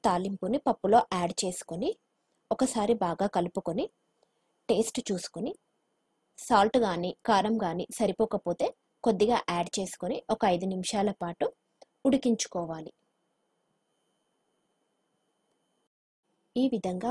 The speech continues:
ఉడికిన తర్వాత లాస్ట్కు కొత్తిమీర వేసుకొని ఒక బౌల్లోకి తీసుకొని సర్వ్ చేసుకోండి.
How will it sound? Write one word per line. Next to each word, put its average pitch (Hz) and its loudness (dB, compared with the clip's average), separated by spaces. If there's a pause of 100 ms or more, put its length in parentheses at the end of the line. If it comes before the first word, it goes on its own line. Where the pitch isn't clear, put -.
ఉడికిన 190 -4 (100)
తర్వాత 165 -10 (340)
లాస్ట్కు 190 -4
కొత్తిమీర 202 -2 (140)
వేసుకొని 170 -10 (280)
ఒక 233 -2
బౌల్లోకి 180 -2
తీసుకొని 180 -6
సర్వ్ 233 0 (100)
చేసుకోండి. 170 -12